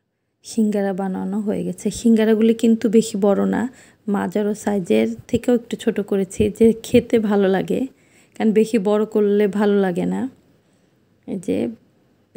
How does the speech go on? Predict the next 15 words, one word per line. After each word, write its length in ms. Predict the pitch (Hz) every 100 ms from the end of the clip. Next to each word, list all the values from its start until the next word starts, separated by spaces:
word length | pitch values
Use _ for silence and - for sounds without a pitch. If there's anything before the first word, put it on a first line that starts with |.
| -
চার 180 | 226 214
পাঁচটা 340 | - 214 - 208
এখন 220 | 214 226
ভেজেছি, 500 | 214 226 226 220 - 285 339 - 180
ভেজে 340 | 180 180 196 233
আমরা 320 | 208 202 196 208
মা, 260 | 214 202 196
মেয়ে 280 | 202 196 214 196
আর 100 | 196
ছেলে 260 | - 214 202
খাচ্ছি। 460 | - 190 _ - 233 269 _ _ _ _ _ _ _ _ _ _ _ _ _ -
এই 80 | 214
যে 80 | 196
অনেক 280 | 196 196 196
গরম, 420 | - 190 190 202